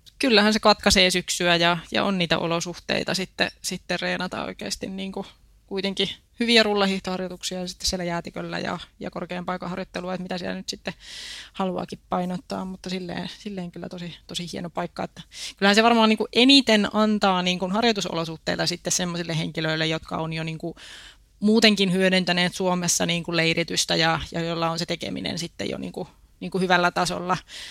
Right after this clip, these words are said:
mutta sitten toisaalta myöskin siitä näkökulmasta, että sitten, sitten tota, silleen yhdistät vähän lomaa ja urheilua, niin voi saada aika kivasti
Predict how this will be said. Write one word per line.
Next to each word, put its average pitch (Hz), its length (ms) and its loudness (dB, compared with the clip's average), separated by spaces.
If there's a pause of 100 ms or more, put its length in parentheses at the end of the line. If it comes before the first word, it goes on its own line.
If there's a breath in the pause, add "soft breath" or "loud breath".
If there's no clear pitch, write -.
(180 loud breath)
mutta 165 280 -8
sitten 160 440 -4 (200)
toisaalta 165 360 -2
myöskin 175 300 -2
siitä 190 220 2
näkökulmasta, 170 680 -4
että 170 180 -6
sitten, 160 380 -6 (140)
sitten - 340 -10 (100)
tota, 165 320 -8 (380)
silleen 160 440 -6 (420)
yhdistät 226 440 6
vähän 196 300 6 (200)
lomaa 196 400 8
ja 170 240 6
urheilua, 180 600 0
niin 185 340 -2
voi 185 160 0
saada 180 160 2
aika - 220 -4
kivasti - 420 -6